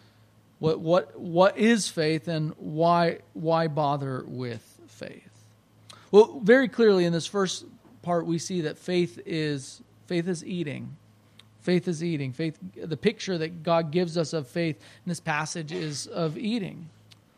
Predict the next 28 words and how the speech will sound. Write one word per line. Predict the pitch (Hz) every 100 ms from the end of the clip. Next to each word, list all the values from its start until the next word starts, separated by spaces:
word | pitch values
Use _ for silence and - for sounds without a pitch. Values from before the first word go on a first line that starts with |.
| _ _ - -
And | 165
so | 170
I |
want | 170 190
to |
walk | 170 156 165 -
through | 180
this | 151
first | - 170 156 -
paragraph. | 151 156 143 139 135 - - - -
So | 220
w-, | - 247 240
we | 247 214
start | - 277 294 285
off | 220 214 190
in | 190
verse | 170 185 175
forty-one, | - 175 175 170 143 135 143
and, | 160
and, | - 190 -
and | 208 185
the |
Jews | 160 208 277 240
are, | 214 175 156 - _ - _ _ -
are | - 107 196 180
grumbling | 151 175 214 233 240 220 202
about | 180 170 160 175
Jesus. | 139 147 131 - - - - - -